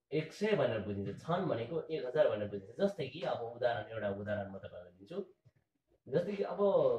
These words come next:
सिप भनेको सिपकै ठाउँमा भयो। अब एक चाहिँ किन लेखेन त भन्दाखेरि, अब जस्तै कि मानिलिउँ, यो त अब दस त दसै हो, हामीलाई थाहा छ, होइन? भनेपछि हामीले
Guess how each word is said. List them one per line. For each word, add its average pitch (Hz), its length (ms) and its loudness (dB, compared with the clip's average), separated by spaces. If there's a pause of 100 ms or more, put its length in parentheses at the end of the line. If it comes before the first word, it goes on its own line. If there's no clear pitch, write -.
सिप - 460 -6
भनेको 131 240 2
सिपकै 135 380 -2
ठाउँमा 139 300 2
भयो। 113 300 2 (720)
अब - 240 -8
एक 202 220 4
चाहिँ 208 140 -4
किन 214 140 -2
लेखेन 135 380 2
त 170 120 -2
भन्दाखेरि, 101 540 -2
अब 135 260 -2
जस्तै 151 220 0
कि 107 120 -12
मानिलिउँ, 131 540 0 (1400)
यो 196 160 2
त 226 100 6
अब 214 880 6
दस 220 180 12 (160)
त 240 180 8
दसै 190 300 8
हो, 151 280 2 (280)
हामीलाई 165 300 4
थाहा 226 140 0
छ, - 100 -2 (320)
होइन? 202 160 0 (1600)
भनेपछि 123 1120 2 (560)
हामीले 170 400 0